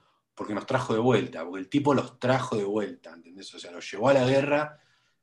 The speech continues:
pero él sentía que los había cuidado, ¿no? Y...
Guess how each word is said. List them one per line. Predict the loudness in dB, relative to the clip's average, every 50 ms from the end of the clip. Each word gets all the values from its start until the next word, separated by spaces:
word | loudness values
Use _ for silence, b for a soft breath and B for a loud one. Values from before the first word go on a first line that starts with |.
| _ _ _ _ _ _ _ _ _
pero | -10 -6 -2 0
él | 0 0
sentía | 0 -2 -2 -2 0 2 2 2 2 2
que | -2 -4 -2 -2
los | -2 -4 -6 -4 -2
había | 0 0 0 0
cuidado, | -2 0 0 0 0 0 -2 -4 -8 -12 -14 -14 -14
¿no? | -14 -16 -16 _ _ _ _ _ _ _ _ _ -20 _ _ _ b b b b b b b b b b b b b b b b _ _ -6
Y... | 0 2 2 4 4 2 2 2 2 2 2 -2 -4 -8 -10